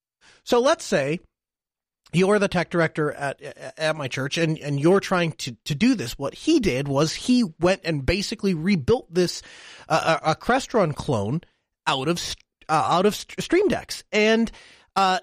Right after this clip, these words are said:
he uses the companion app to do that, because once you tie it to the companion app, now you have the opportunity to tie it to all sorts of things. And so he tied it to the D M X lighting.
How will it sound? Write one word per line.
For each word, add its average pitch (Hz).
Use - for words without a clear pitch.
he -
uses 202
the 190
companion 220
app 208
to 196
do 254
that, 117
because 156
once 208
you 240
tie 240
it 202
to 190
the 165
companion 226
app, 117
now 151
you 269
have 190
the 165
opportunity 170
to 165
tie 180
it -
to 165
all 208
sorts -
of 180
things. -
And 160
so -
he 170
tied 170
it 160
to 156
the 131
D 131
M 117
X -
lighting. 247